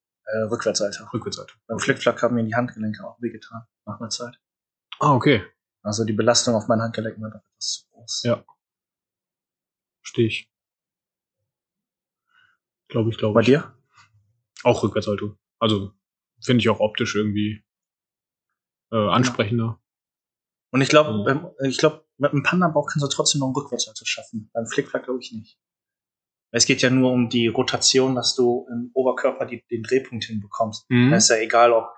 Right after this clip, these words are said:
Speaker 1: du einen kleinen Bäuchlein hast oder nicht.
Speaker 2: Mhm,
Speaker 1: Es geht dieses
Speaker 2: richtig.
Speaker 1: Hochspringen,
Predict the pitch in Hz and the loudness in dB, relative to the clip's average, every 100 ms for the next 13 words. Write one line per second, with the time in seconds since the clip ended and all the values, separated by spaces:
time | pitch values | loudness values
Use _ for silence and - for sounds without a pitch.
0 | _ 123 117 113 - _ _ - 123 117 | _ -2 -2 -6 -8 _ _ 0 2 2
1 | 107 117 - 120 120 120 110 117 117 - | 2 0 2 0 0 -2 -2 -2 -4 -8
2 | _ _ 120 117 123 135 143 123 113 - | _ _ 4 6 8 6 4 2 0 4
3 | 139 147 - 139 143 147 151 147 | 4 4 2 4 4 2 -2 -6